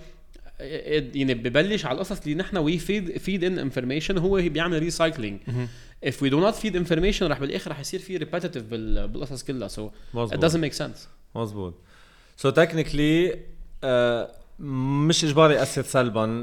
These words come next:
Speaker 3: ال إيه آي على
Speaker 1: مم.
Speaker 3: this human approach بالبراندز، لأنه بالنهاية بعده managed، أما عم يندار managed by، آه، human.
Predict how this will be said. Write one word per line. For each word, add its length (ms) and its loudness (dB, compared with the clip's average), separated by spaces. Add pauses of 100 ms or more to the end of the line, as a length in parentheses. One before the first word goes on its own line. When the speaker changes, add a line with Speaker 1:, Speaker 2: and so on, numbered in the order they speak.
(120)
Speaker 3:
ال 120 -12
إيه 380 2
آي 80 2
على 240 2
Speaker 1:
مم. 140 2
Speaker 3:
this 40 -8
human 560 -2
approach 300 -2
بالبراندز، 520 2
لأنه 180 2
بالنهاية 340 2
بعده 340 4
managed، 500 0
أما 560 -2
عم 320 -8
يندار 600 4
managed 480 -4
by، 20 -2
آه، 800 2
human. 440 -2